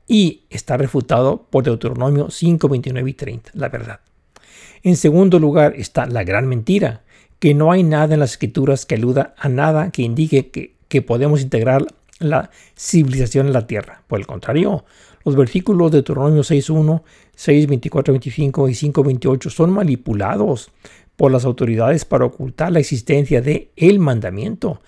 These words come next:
precisamente todo lo que necesitamos para lograr nuestro jardín en la tierra. Del lado de la gran verdad, esos, todos estos versículos prueban la existencia misma de la sagrada A Paradiso de la Biblia.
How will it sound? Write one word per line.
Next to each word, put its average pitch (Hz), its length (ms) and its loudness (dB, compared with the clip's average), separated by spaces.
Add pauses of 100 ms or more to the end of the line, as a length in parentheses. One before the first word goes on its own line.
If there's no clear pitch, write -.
(340)
precisamente 156 640 2
todo 147 260 4
lo 190 100 4
que - 120 -4
necesitamos 135 540 -2
para 135 220 0
lograr 131 460 0 (160)
nuestro 160 300 2
jardín 120 340 -4
en 127 100 -4
la 113 100 -4
tierra. 143 460 -2 (600)
Del 139 180 4
lado 180 200 6
de 202 80 4
la 156 100 6
gran 160 260 2
verdad, 143 580 0
esos, 175 680 0
todos 196 260 4
estos 180 220 2
versículos 156 600 0 (400)
prueban 170 500 4
la 139 80 -4
existencia 151 540 0
misma 147 500 -2 (420)
de 143 140 4
la 127 140 2
sagrada 131 400 2
A - 440 -2
Paradiso 127 600 2
de 127 100 -8
la 107 120 -10
Biblia. 143 540 -4